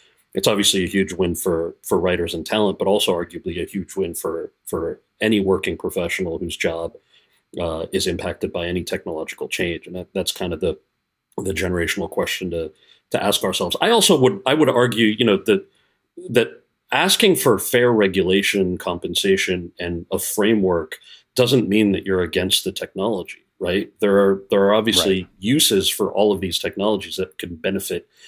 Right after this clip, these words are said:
Speaker 1: humankind. Just the idea that it's a zero-sum game to me is very silly. Um, and, and the,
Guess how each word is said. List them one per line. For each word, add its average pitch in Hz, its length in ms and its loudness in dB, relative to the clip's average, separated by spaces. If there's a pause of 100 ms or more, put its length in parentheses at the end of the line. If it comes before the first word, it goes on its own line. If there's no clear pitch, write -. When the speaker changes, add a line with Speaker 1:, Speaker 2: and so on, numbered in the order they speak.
(240)
Speaker 1:
humankind. 95 720 0
Just 110 160 -2
the 107 120 2
idea 117 260 2
that 107 120 4
it's - 140 -4
a 95 40 -4
zero-sum 98 500 2
game 98 260 2
to - 140 -6
me 80 80 -18
is 82 160 -10
very 95 180 -4
silly. - 400 -2 (720)
Um, 78 480 -4
and, 87 380 -4
and 90 180 -4
the, 85 160 -2